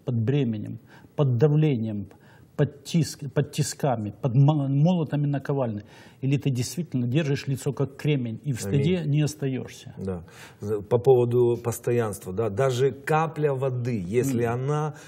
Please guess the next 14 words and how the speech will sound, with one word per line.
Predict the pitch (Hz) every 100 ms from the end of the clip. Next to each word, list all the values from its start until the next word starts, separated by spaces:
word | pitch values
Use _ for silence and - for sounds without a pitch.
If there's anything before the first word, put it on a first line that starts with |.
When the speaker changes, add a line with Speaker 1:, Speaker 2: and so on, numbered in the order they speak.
| - - - -
Speaker 2:
падает | 127 127 123 113
в | 113
одно | 107 120
и | 110
то | 120
же | 104
место, | 120 143 143 - 98
она | 117
может | 117 127 107 98
пробить | 110 107 113
целый | - 117 110 104
камень, | 117 110 92
Speaker 1:
Мгм. | 113
Speaker 2:
скалу. | 92 117 120 117 92